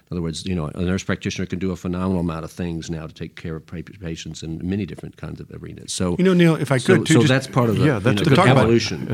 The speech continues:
Speaker 3: Yeah.
Speaker 2: one thing about training I think is really interesting, just starting to happen here in Austin, too, is Austin Independent School District and, frankly, A C C are both looking at trying to start the training a little bit earlier. So they both, uh, we're working real closely with Austin Independent School District to create a health sciences academy here in Austin,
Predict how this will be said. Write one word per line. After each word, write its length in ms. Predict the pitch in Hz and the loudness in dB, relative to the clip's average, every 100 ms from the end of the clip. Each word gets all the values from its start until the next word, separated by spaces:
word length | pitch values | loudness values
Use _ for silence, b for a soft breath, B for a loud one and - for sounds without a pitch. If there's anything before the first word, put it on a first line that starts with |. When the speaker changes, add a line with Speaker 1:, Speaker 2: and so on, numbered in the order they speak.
| 101 | 2
Speaker 3:
Yeah. 60 | |
Speaker 2:
one 140 | 156 190 | 6 6
thing 120 | 165 | 6
about 180 | 127 113 | 4 2
training 260 | 147 151 | 4 4
I 40 | 117 | 4
think 180 | 123 107 | 2 2
is 40 | |
really 120 | 123 | 4
interesting, 300 | 120 - 117 | 4 4 4
just 140 | 107 123 | 4 2
starting 220 | 143 117 | 2 2
to 60 | 110 | 2
happen 240 | 120 107 | 0 2
here 120 | 113 | 4
in 80 | 104 | 4
Austin, 320 | 110 104 110 | 4 2 0
too, 280 | 104 113 107 | 4 4 4
is 280 | 101 101 - _ - | 2 0 -4 _ 2
Austin 300 | 131 - 123 | 2 4 2
Independent 320 | 117 117 92 | 4 2 0
School 220 | - 139 | 0 2
District 460 | 113 95 104 101 120 | 2 0 0 0 -2
and, 140 | 113 | 0
frankly, 380 | 131 123 107 117 | 0 2 2 2
A 20 | |
C 160 | - 104 | 2 -2
C 320 | - 143 113 | 2 2 2
are 80 | 98 | 2
both 240 | 110 104 | 0 2
looking 320 | 113 113 101 | -2 0 -2
at 160 | 95 - | -2 -2
trying 280 | 120 113 95 | -2 0 0
to 100 | 95 | -2
start 340 | - 113 107 - | 0 0 -2 -6
the 120 | 98 | -6
training 560 | - 117 104 98 90 - | -2 0 2 0 -2 -6
a 60 | 113 | 0
little 160 | 107 | 2
bit 140 | 104 98 | 2 4
earlier. 380 | 120 98 69 82 | 2 2 -6 -4
So 200 | 113 101 | 0 2
they 140 | 101 | 2
both, 340 | 123 131 - - B B B | 4 2 0 -14 B B B
uh, 260 | 110 101 101 | 2 2 4
we're 180 | 110 147 | 6 6
working 240 | 139 120 | 4 2
real 120 | 110 | 0
closely 300 | - 120 120 | 2 2 2
with 120 | 104 104 | 0 2
Austin 260 | 113 120 | 2 2
Independent 200 | 101 104 | 2 2
School 160 | - 123 | 4 2
District 300 | 110 107 95 | 2 0 -2
to 40 | |
create 160 | 117 98 | 0 2
a 40 | |
health 160 | 107 110 | 2 2
sciences 420 | 113 117 113 92 | 2 2 0 -2
academy 400 | 92 98 92 92 | -2 -2 -2 -2
here 180 | 95 92 | -2 -2
in 80 | 90 | -2
Austin, 440 | 90 - 85 | -4 -4 -6